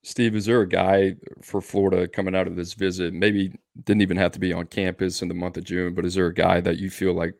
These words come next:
Florida is making a priority right now on the recruiting trail that they just, they would love to have in their class?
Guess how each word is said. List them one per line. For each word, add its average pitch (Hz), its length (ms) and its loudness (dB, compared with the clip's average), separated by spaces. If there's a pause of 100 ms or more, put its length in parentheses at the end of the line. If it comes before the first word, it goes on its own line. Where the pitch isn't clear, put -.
(120)
Florida 95 300 0
is 85 120 -4
making 87 220 -4
a 82 40 -6
priority 87 500 -2
right 87 180 0
now 85 140 -4
on 85 80 -6
the 85 80 -6
recruiting 87 360 -4
trail 85 280 -4
that 80 200 -4
they 82 120 -2
just, 87 320 -8 (400)
they 98 80 0
would 92 160 -2
love 92 140 6
to 87 40 0
have 92 180 4
in 85 60 -4
their 85 140 -6
class? 85 420 -4